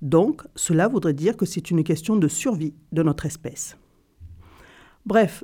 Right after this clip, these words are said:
la sexualité a quelque chose de primaire, lié à notre cerveau limbique animal, et qui nous permet de nous reproduire.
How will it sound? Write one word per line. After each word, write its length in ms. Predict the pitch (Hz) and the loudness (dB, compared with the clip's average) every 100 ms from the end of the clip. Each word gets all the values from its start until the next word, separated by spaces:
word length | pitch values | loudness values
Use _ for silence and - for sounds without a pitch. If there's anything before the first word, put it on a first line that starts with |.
| - | 0
la 100 | 196 | 0
sexualité 640 | - 240 - 190 180 214 | 2 0 2 2 4 4
a 80 | 190 | 4
quelque 260 | 185 160 175 | 2 0 -2
chose 300 | - 165 135 | 0 -2 0
de 80 | |
primaire, 600 | 147 - 196 147 160 160 202 170 | -4 2 4 4 0 -6 -8 0
lié 320 | 160 185 196 | 2 4 4
à 80 | 170 | 4
notre 240 | 165 165 | 2 -2
cerveau 340 | - 208 185 | 0 0 2
limbique 520 | 165 143 135 147 - - 160 | 2 2 0 -2 -6 -14 0
animal, 560 | 156 147 143 165 175 - - - - - | 2 4 2 -2 -6 -12 -20 -20 -20 -4
et 140 | 262 262 | 0 2
qui 120 | 208 | 4
nous 120 | 180 | 4
permet 440 | 156 139 196 247 - | 4 2 2 0 -4
de 140 | 202 | 0
nous 140 | 233 185 | 2 2
reproduire. 680 | 170 - 143 - - - | 0 -2 -6 -6 -12 -16